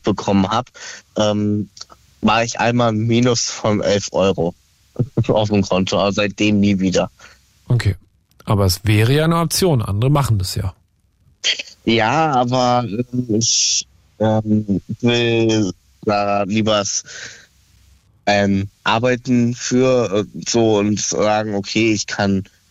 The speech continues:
Speaker 1: ähm, von dem Geld mir das und das leisten. Ich mache auch zum Beispiel manchmal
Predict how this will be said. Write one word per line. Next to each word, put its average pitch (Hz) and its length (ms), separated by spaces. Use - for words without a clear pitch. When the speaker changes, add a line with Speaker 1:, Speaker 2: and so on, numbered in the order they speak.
Speaker 1:
ähm, 95 460
von 87 220
dem 151 300
Geld 110 420
mir 95 260
das 101 200
und 104 180
das 98 200
leisten. 92 320
Ich - 200
mache 104 180
auch 101 160
zum 107 160
Beispiel 101 400
manchmal 98 640